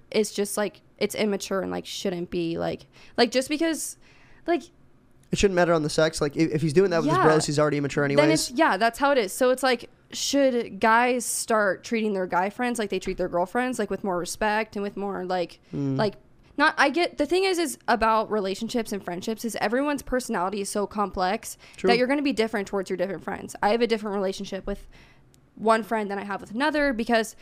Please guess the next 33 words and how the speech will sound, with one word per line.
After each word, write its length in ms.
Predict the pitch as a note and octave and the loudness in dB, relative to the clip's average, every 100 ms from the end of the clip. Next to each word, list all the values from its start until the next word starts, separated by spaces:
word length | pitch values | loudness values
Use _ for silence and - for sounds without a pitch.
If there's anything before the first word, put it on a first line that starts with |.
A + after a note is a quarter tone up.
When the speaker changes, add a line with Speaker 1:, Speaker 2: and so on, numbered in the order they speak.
| - - - | -20 -20 -2
Speaker 1:
certain 280 | B3+ A#3 | 2 2
parts 220 | G#3 G3+ G#3+ | 0 -2 -2
of 40 | |
my 100 | F3+ | -4
personality 560 | F3+ D#3 A3+ A#3+ A#3+ A#3 | -4 -6 -2 0 0 0
really 180 | G3+ | -2
click 200 | F#3+ G3 | -2 -6
with 120 | G3+ - | -6 -8
hers, 540 | - D4 C#4+ C#4 C4 | -4 0 0 0 -2
and 160 | G#3+ G#3+ | -2 -2
then 180 | G3 F#3+ - | -2 -6 -10
certain 300 | - G#3 F#3 | -4 -4 -2
parts 300 | G3+ F#3+ G3+ | -4 -4 -4
of 40 | |
my 140 | G3 F3+ | -4 -4
personality 420 | F#3+ G3+ F#3 F#3 | -6 -4 -4 -2
re-, 200 | F#3 - - | -2 -6 -2
really 140 | G#3 F#3 | -2 0
click 180 | G#3 | -4
with 120 | G3 - | -6 -4
his. 500 | D4 D4 C4+ B3 - - - | 0 0 0 -4 -12 -6 0
Speaker 2:
Yeah, 200 | G#3 F3+ | 4 6
Speaker 1:
So 80 | B3+ | 6
Speaker 2:
yeah. 20 | |
Speaker 1:
those 240 | G#3 A#3+ | 4 2
parts 220 | A#3+ A3+ - | 2 -4 -2
come 220 | - G3 | -2 2
out 160 | G#3 F3 | 2 2
more 120 | F3+ | -2
and 60 | F3+ | -2
they're 60 | F#3 | -2
more 120 | F#3 | -2
prevalent 520 | - A#3+ F#3 F3 | 0 0 0 -4